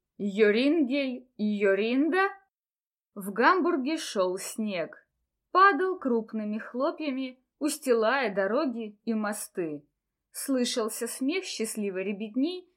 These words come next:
и предупредительные окрики взрослых. Снег — это всегда маленькое чудо, которому человек радуется искренне и честно, открывая дверцу в душу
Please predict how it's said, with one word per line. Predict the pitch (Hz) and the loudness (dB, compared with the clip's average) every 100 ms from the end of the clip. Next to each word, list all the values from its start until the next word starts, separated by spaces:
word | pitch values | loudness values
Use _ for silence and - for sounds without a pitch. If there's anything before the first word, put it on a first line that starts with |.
| _ - | _ -4
и | 339 | 0
предупредительные | 359 269 330 311 294 254 330 392 370 359 339 | 2 2 0 -2 -4 -4 -4 -2 -2 -2 -2
окрики | - 214 233 240 240 | 0 0 0 -4 -4
взрослых. | 220 214 214 160 - - 147 - _ _ _ _ _ | -6 -2 0 -2 -4 -10 -12 -14 _ _ _ _ _
Снег — | - - 262 370 370 - - | -12 -2 0 0 -2 -10 -8
это | 175 202 | -6 -4
всегда | 208 - 262 254 403 | -6 -6 -4 0 2
маленькое | 226 165 165 170 190 185 | 2 0 -2 -4 -4 -4
чудо, | - 311 269 190 156 - _ _ - | -6 -6 -2 0 0 -6 _ _ -4
которому | 339 330 330 285 | -2 0 2 2
человек | 285 - 233 208 208 226 | 0 -2 -2 0 -2 0
радуется | 220 226 220 220 226 | -2 0 -4 -6 -8
искренне | - 302 320 302 302 302 302 | -4 -4 -4 -6 -4 -4 -4
и | |
честно, | - 320 220 208 190 156 147 _ _ _ - | -6 -2 -2 -2 -6 -6 -8 _ _ _ -6
открывая | 339 - 311 269 233 233 202 | -6 -2 -2 0 0 0 0
дверцу | 196 285 311 - 190 | 0 0 -2 -8 -10
в | |
душу | 175 277 330 - 151 | -6 -6 -6 -6 -8